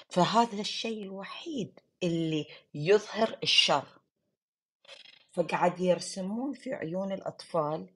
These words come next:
إن الشر شكله مثل نوره. أنا كنت طفلة،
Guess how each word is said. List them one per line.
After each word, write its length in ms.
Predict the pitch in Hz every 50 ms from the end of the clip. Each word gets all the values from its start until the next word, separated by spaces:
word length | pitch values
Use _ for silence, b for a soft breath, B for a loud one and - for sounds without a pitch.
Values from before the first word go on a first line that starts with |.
| _ _ -
إن 240 | 170 160 156 143 147
الشر 580 | 147 - - - - 226 208 220 233 - - _ _ _ _ _ _ _ _ _ -
شكله 680 | - - - 196 190 - - 196 196 214 220 247 - _ _ _ _ _ -
مثل 320 | 170 165 - - - 139
نوره. 420 | 143 147 147 143 139 143 147 143 - _ _ _ _ _ _ _ _ _ _ _ _ _ _ _ _ _ _ _ _ _ _ _ _ _ _ 185
أنا 120 | 196 180
كنت 280 | - - 147 135 - -
طفلة، 320 | 147 - - - - -